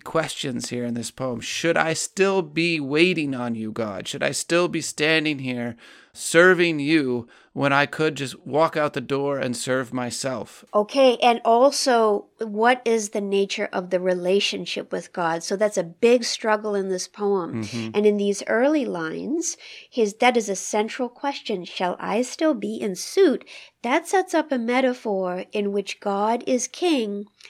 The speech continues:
Speaker 2: and Herbert's poetic speaker is a servant to that king. So it's
Speaker 1: Mm-hmm.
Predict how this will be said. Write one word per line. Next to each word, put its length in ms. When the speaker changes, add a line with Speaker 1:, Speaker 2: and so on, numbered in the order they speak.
Speaker 2:
and 440
Herbert's 440
poetic 420
speaker 580
is 300
a 80
servant 680
to 220
that 240
king. 320
So 180
it's 160
Speaker 1:
Mm-hmm. 200